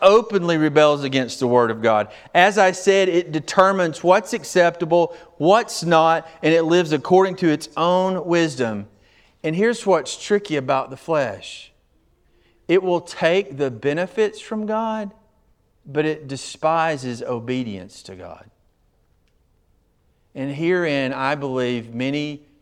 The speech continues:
professing so-called Christians live. They want the benefit,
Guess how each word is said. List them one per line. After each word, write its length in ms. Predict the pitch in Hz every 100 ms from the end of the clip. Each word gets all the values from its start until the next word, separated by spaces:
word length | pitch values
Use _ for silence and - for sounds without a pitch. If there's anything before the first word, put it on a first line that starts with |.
| -
professing 1000 | 135 127 - 190 190 185 139 120 113 110
so-called 840 | - - 175 160 - 160 151 120
Christians 720 | - 147 - - 117 120 113
live. 320 | 156 143 - _ _ _ _ _ _ _ _ _ _ _ _ _ _
They 160 | 131 156
want 280 | 180 196
the 100 | 151
benefit, 680 | 131 151 160 - 95 101 _